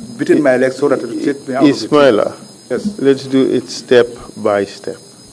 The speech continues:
Speaker 2: You understand?
Speaker 1: Sir.
Speaker 2: You would, you are so eager to tell the commission what you told other soldiers. We are interested in that.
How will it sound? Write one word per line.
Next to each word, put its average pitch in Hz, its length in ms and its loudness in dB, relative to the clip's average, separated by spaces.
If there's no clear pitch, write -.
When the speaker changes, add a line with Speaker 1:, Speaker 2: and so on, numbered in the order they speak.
Speaker 2:
You 113 140 -2
understand? 120 480 -2
Speaker 1:
Sir. - 160 -18
Speaker 2:
You 127 180 6
would, 135 180 6
you 143 260 8
are 143 200 8
so 190 320 8
eager 131 500 6
to 131 120 6
tell 131 560 8
the 123 100 -2
commission 123 560 2
what 156 300 6
you 151 180 4
told 170 720 8
other 131 260 8
soldiers. 127 600 2
We 139 200 8
are 143 120 10
interested 160 640 4
in 120 240 0
that. - 260 -2